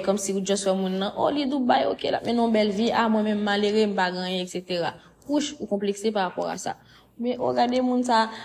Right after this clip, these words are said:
lapen ap travay, li gen tan achte yon machin, mwen menm dat m ap travay, m pa ka achte yon machin, ou konplekse paske se moto ap pran.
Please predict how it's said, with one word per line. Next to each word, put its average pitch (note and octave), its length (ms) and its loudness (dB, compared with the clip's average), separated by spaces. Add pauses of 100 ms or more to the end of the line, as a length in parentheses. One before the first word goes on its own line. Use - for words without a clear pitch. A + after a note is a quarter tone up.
(140)
lapen A#3 320 0
ap A#3 80 -2
travay, A3 300 2
li G#3+ 100 -2
gen A3+ 80 0
tan A3 160 0
achte - 140 -6
yon G#3+ 100 -2
machin, A3 320 -2
mwen A3 140 0
menm G#3+ 140 -2
dat G#3+ 120 -2
m G3+ 60 -6
ap G3+ 80 -12
travay, G#3 260 0
m G3 80 -4
pa F#3+ 140 -2
ka G#3 140 -2
achte - 120 -10
yon G3+ 140 -4
machin, A#3 320 -2 (640)
ou - 100 -10
konplekse G#3 500 0
paske F#3 280 -4
se F#3+ 160 -2
moto F#3 280 0
ap E3+ 160 -4
pran. E3 220 -6